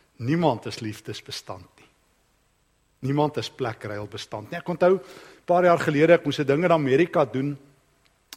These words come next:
en, ehm, die nuus, eh, kom laat by my uit dat my ma oorlede is en ek, ehm, ek moet terugvlieg en ek moet vlugte reël. Ek moet daar van Seattle afvlieg. En ek onthou die aand toe ek by die lughawe staan in die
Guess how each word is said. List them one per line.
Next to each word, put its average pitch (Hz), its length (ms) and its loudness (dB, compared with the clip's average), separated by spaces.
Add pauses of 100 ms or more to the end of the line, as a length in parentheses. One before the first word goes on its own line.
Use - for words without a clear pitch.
en, 131 260 -2
ehm, 123 260 -2 (320)
die 156 120 -4
nuus, 151 420 -2
eh, - 80 -12 (180)
kom 156 200 0
laat 131 300 2
by 156 80 2
my 143 160 0
uit 139 220 -2
dat 127 220 -2
my 135 120 -2
ma 117 300 -2
oorlede 107 680 -6
is - 180 -16
en 123 140 -12
ek, - 280 -12
ehm, 120 280 -6 (840)
ek - 160 -14
moet 160 160 -10
terugvlieg 147 680 -6
en 131 120 -8
ek - 160 -12
moet - 220 -12
vlugte 160 420 0
reël. 127 360 2
Ek - 120 -18
moet 131 80 -2
daar 127 180 0
van 139 160 -2
Seattle 131 540 0
afvlieg. 120 400 -8 (1040)
En - 120 -8
ek 214 120 -8
onthou 170 200 0
die 202 120 4
aand 160 260 0
toe 165 120 -2
ek - 80 -12
by 151 80 -2
die 131 100 0
lughawe 143 480 0
staan 135 480 0
in 123 140 -6
die - 80 -14